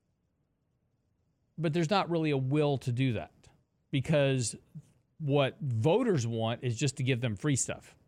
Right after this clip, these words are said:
Give me free stuff, I'll vote for you. That doesn't work out well long term. We all know that, right? But this is why you have so many people voting for socialism. It's like, "Oh, well, capitalism sucks. It's clearly broken because I don't have any money and the rich people have all the money. So obviously socialism is a better structure."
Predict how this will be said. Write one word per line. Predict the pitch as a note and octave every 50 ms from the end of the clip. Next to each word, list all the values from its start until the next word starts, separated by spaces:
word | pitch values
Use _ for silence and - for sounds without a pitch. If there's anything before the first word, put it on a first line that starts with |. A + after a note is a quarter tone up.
| _ _ _ _ _ _ _ _ _ _ _ _ _ _ _ _ _ _ _ _ _ _ _ _ _ _ _ _ _ _ _ _ _ _ _ _ _ _ _ _ _ _ _ _ _ _ B2+
Give | B2+ D3
me | E3+ D#3+
free | - D3+ C#3+
stuff, | B2 - C#3 B2 -
I'll | C3 A#2+
vote | A2+ A#2+ A#2 -
for | - A#2 G2+
you. | F#2 E2+ - - _ _ _ _ _ _ _ _ _ _ _ _ _ _ -
That | F3 D#3 F3+ F3+ E3+
doesn't | G3+ A3 A3+ F#3 G3 D#3+ D3+
work | D3+ D3 - F3
out | E3 D#3 C#3 D3
well | C#3+ C3+ C3 B2+
long | C3+ C#3 C#3+ C3+
term. | - A#3+ B3+ F#3+
We | E3 D3+
all | C#3 C3+ B2+
know | C3 D#3+ G#3+ B3+ B3+
that, | E3+ C#3+ G#2 G2+ A2 D#3 G3 - - - - _ _ _ _ _ -
right? | D3 D#3 F#3 G3 - - D#3
But | F#3 F3+ D#3+ - - - - - - - _ -
this | A#3 A3 -
is | B3+ G#3 -
why | G#3 G#3+ G3+
you | F#3+ F3
have | F#3 F3
so | - - G3+ F#3
many | F3 D#3+ D3
people | - - D#3+ C#3+ - D3+ C#3
voting | B2 C#3 C#3+ D3 C#3 C3+ B2
for | - B2
socialism. | A#2 - F#3 F#3+ F#3+ - - A#2+ A2+ F#2+ E2+ - - -
It's | A2 - -
like, | B2 A#2+ A#2+
"Oh, | F3+ F#3+
well, | D3+ A2 G#2+
capitalism | - F#3 A3 A#3+ - F3 D3+ A#2+ C3 B2+ G#2+
sucks. | - - C3 A#2 A#2 -
It's | D3+ C#3 -
clearly | - - A3 A3 F#3+ D#3+ C#3
broken | A2 B2+ C3+ C3+ C3 - C#3+ B2+
because | B2 C3 B2 - C3+ B2 A#2+
I | C#3 D3+
don't | D3 C#3+ B2
have | B2 C#3 C3+ C3
any | C3 B2+ B2
money | A#2+ A#2+ A#2+ A#2+ B2 B2+ A#2+
and | A#2 A#2+
the | A2+
rich | A2+ B2+ B2 - -
people | - C3 B2 - A#2 G#2
have | A#2+ C3 B2+ B2
all | A#2 A2+
the | A#2 A2+
money. | A2+ A2 A2 A2+ A2+
So | - - C#3 C3
obviously | C3+ E3 E3 E3 D#3 B2 C#3 C3+ A2+
socialism | - C#3 C3+ A#2+ - C3 B2 B2 A#2 A#2+ B2 A#2
is | A2 A2
a |
better | A2 B2 A#2 G#2 G#2
structure." | - - - - C3+ B2 - - - G#2 -